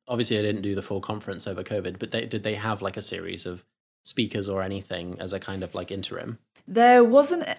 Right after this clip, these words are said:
Speaker 2: really much official stuff, but you got a lot of people that were talking to each other in the background. So all the negotiations that happen, you had a lot of people that were representatives of countries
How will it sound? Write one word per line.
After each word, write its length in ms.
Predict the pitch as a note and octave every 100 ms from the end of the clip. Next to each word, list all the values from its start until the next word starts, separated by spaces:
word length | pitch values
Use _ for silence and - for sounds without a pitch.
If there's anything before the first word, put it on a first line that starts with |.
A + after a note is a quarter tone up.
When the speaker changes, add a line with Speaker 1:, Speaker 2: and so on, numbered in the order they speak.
| -
Speaker 2:
really 360 | G#3+ B3 A#3
much 300 | G#3+ G#3+ G#3
official 420 | F#3+ - A#3+ F#3 D3+
stuff, 480 | - C#3+ A3+ - -
but 200 | F#3+ -
you 140 | F#3
got 180 | F3+ F#3
a 60 | F#3
lot 260 | F#3+ F#3+
of 120 | F#3+ -
people 280 | F3+ F3+
that 120 | E3 -
were 60 |
talking 340 | E3+ E3+ - D#3
to 120 | -
each 140 | -
other 160 | D#3+ D3+
in 80 | D3+
the 60 | D3+
background. 480 | C#3+ - D3 C#3+
So 120 | - C#3
all 100 | F#3+
the 100 | F#3
negotiations 800 | F3+ E3+ E3+ E3+ D#3+ - D#3 -
that 140 | -
happen, 440 | D#3+ D3+ E3 D3+ D3+ _ _ -
you 80 | E3+
had 100 | F3
a 40 |
lot 180 | F3 F3+
of 100 | E3+
people 300 | E3+ E3+ E3
that 100 | E3+
were 40 | D#3
representatives 640 | E3+ - D#3+ D#3 - D3+
of 100 | -
countries 580 | - D#3 - D3+ D3+